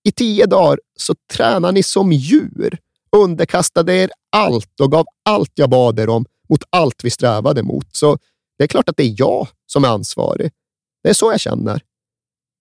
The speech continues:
Men det går inte att svika ett folk. Ett folk som är så oförstört att vid ett tre noll underläge, stort som ett öppet sår, så jublar de.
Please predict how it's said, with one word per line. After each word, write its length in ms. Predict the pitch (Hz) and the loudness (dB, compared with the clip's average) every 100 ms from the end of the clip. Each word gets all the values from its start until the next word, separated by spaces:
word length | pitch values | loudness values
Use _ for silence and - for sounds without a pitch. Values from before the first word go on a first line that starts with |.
| _ _ - | _ _ 0
Men 280 | 143 143 - _ _ _ _ _ | 2 2 -2 _ _ _ _ _
det 120 | 139 127 | 0 0
går 600 | 113 - 156 151 143 131 | -2 2 4 6 4 4
inte 600 | 117 98 _ - 107 95 _ | 0 -6 _ -8 -6 -6 _
att 160 | - - | -14 -8
svika 920 | - - 127 143 117 - _ - 117 | -8 -6 -4 -4 -4 -10 _ -2 -2
ett 160 | 95 - | -2 -6
folk. 420 | 139 123 - - _ - _ _ _ _ _ - | -4 -4 -6 -16 _ -20 _ _ _ _ _ -4
Ett 120 | 151 - | -4 0
folk 400 | 147 147 135 - _ _ _ _ - | 2 2 0 -6 _ _ _ _ -2
som 140 | 185 | 2
är 60 | 190 | 2
så 180 | 202 - | 0 2
oförstört 1000 | 208 147 - 131 - 190 170 117 - 127 | 2 2 0 -2 0 2 2 2 0 -4
att 200 | - - | -4 -2
vid 160 | 156 | 0
ett 120 | 196 _ - | 0 _ -16
tre 400 | - 226 196 160 | -2 0 2 2
noll 260 | 143 151 156 | 2 2 2
underläge, 960 | 175 160 143 147 185 214 165 117 123 110 _ - | 0 0 2 4 4 4 2 2 0 -2 _ -4
stort 440 | - - 196 - | -4 0 -2 -2
som 220 | - 170 160 | -2 2 0
ett 120 | - - | 0 0
öppet 540 | 180 _ _ - - | 0 _ _ -4 -4
sår, 600 | - - 185 117 117 107 - _ _ - | -6 0 2 2 0 -2 -6 _ _ -10
så 200 | - 156 | 0 2
jublar 720 | 127 185 123 117 131 165 117 | 2 0 0 -2 0 0 0
de. 280 | 64 90 | -2 -4